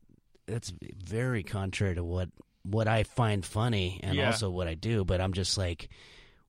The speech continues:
Speaker 1: "Why does she think that that's what comedy is?" And, and certainly she basically is telling me that she hated my movie when I'm
Speaker 2: Yeah.
Speaker 1: about to buy her a dinner. <laughs>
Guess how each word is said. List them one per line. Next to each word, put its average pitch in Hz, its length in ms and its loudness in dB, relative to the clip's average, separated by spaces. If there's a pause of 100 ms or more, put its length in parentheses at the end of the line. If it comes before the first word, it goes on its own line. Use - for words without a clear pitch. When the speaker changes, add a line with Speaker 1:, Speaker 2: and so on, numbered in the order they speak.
Speaker 1:
"Why 113 240 2
does 180 120 4
she 156 200 2
think 139 400 4
that 101 180 -2
that's 101 320 -4
what - 200 -6
comedy 90 600 -2
is?" 87 560 -2
And, 92 460 -2 (560)
and 98 320 -2
certainly 98 600 0
she 98 360 -6 (240)
basically 123 300 2
is 92 100 -2
telling 107 220 4
me 95 80 2
that 85 160 -4
she 95 100 -2
hated 98 260 0
my 82 120 -2
movie 90 340 0
when 82 140 -2
I'm 71 60 2
Speaker 2:
Yeah. 143 100 4
Speaker 1:
about 92 180 2
to 78 80 -4
buy 87 240 2
her 78 220 -2 (500)
a - 80 -6
dinner. 98 340 0 (280)
<laughs> - 0 -